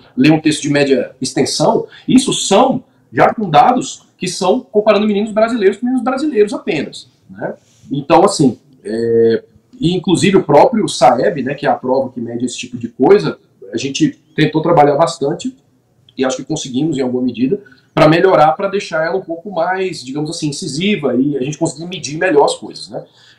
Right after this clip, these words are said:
É, mas veja, o Brasil não participava disso. O que que o Nuno Crato fez? Colocou, a, começou a acompanhar esse índice, começou a fazer várias mudanças, mudanças curriculares, mudanças da formação de professores,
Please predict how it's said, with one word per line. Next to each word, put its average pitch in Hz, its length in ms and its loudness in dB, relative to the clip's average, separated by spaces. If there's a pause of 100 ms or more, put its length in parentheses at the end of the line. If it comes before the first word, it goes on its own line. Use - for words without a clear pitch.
É, 104 280 -6
mas 170 220 4
veja, 208 200 2
o 185 60 4
Brasil 180 280 2
não 202 120 2
participava 233 640 -2
disso. 185 340 -10 (120)
O - 40 -20
que 196 100 -4
que - 80 -4
o 214 60 0
Nuno 185 320 2
Crato 160 280 0
fez? - 420 -6 (840)
Colocou, 180 520 2
a, 180 60 0
começou 170 360 -2
a 185 40 2
acompanhar 214 640 0
esse 170 260 -8
índice, 170 380 -6
começou - 280 -6
a - 20 -6
fazer 185 160 -2
várias 202 180 2
mudanças, 170 340 0
mudanças 165 280 -2
curriculares, 170 580 4
mudanças 151 380 -8
da 151 100 -4
formação 156 400 -8
de 147 100 -12
professores, 165 880 0